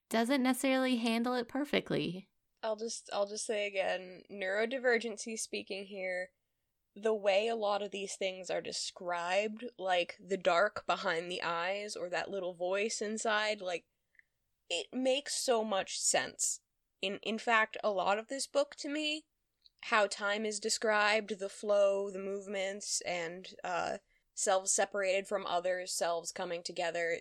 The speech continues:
Speaker 2: that, those are concepts that really intrigue me. And so I fell in hard with this book once I realized those were the concepts being explored.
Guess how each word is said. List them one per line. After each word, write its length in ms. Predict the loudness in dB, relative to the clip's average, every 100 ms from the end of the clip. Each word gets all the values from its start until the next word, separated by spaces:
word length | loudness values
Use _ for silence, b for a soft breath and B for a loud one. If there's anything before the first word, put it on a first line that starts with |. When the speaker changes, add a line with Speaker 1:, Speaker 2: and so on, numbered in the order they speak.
| -4
Speaker 2:
that, 320 | -4 -4 -4
those 180 | -4 -2
are 120 | -2
concepts 580 | -2 -4 -4 -2 -2 0
that 160 | -2
really 260 | -2 -4 -4
intrigue 480 | -6 -6 -6 -6 -4
me. 300 | -2 -2 -6 _ _ _
And 240 | -6 -4 -2
so 500 | 0 0 2 0 -2
I 320 | -2 0 -2
fell 440 | -6 -2 0 2 -2
in 380 | -4 -6 -8 -12 _ -20 -14 0
hard 440 | 4 4 2 -2 -6
with 180 | -6
this 220 | -4 -4 -2
book 280 | 0 0 0
once 260 | -4 -2
I 60 | -2
realized 480 | -2 0 0 0 0
those 200 | -2 -2
were 120 | -6
the 60 | -6
concepts 640 | -8 -6 -4 -4 -6 -8
being 260 | -4 -2 -4
explored. 600 | -6 -10 -2 0 2 0